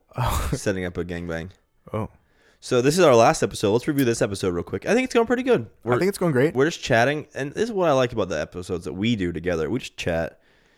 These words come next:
Speaker 2: People can't respect us like that, you know. So
Speaker 1: It's true. Um, I wanted to do a best of segment, but I didn't have time.
Speaker 2: You're
Speaker 1: or
Speaker 2: a busy guy.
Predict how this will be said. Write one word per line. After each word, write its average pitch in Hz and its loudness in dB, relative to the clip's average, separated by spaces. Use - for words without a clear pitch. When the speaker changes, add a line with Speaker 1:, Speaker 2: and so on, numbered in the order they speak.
Speaker 2:
People 175 -4
can't 160 -4
respect 95 -6
us 90 -8
like 82 -8
that, 71 -8
you 85 -14
know. 87 -8
So 92 -12
Speaker 1:
It's - -20
true. 147 -2
Um, 113 4
I 131 4
wanted 147 2
to 135 -10
do 139 6
a 131 8
best 123 2
of 143 2
segment, 147 0
but 117 2
I 113 4
didn't 113 -2
have 120 -2
time. 113 0
Speaker 2:
You're 113 2
Speaker 1:
or 110 4
Speaker 2:
a 110 4
busy 113 0
guy. 104 0